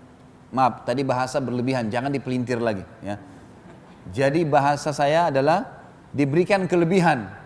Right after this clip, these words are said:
ya, lebih daripada kehidupan dunia. Sebagaimana kita nanti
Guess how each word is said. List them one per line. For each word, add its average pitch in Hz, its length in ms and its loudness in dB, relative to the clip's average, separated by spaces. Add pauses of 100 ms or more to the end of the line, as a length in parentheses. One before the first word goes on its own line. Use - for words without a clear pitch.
(140)
ya, 113 160 0
lebih 175 240 2
daripada 165 380 2
kehidupan 147 340 0
dunia. 127 300 0 (340)
Sebagaimana 143 560 -2
kita 151 160 -4
nanti 151 400 -2